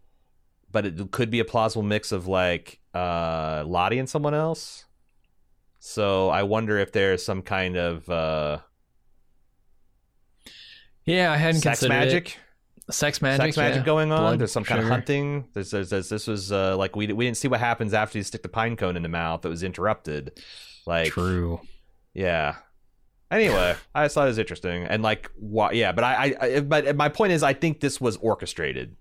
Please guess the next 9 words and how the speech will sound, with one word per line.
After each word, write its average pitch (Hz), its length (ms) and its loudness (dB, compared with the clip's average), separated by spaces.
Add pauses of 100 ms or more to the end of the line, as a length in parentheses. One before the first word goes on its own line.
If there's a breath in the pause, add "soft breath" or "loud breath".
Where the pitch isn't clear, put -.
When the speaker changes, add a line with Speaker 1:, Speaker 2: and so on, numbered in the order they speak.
(120)
Speaker 1:
This 127 180 -4
was 110 280 2
something 120 500 -2
that 98 100 0
Lottie 95 320 2
wanted 85 300 0
to 76 80 -4
happen. 62 440 -8 (840)
Speaker 2:
Yeah. 87 200 -2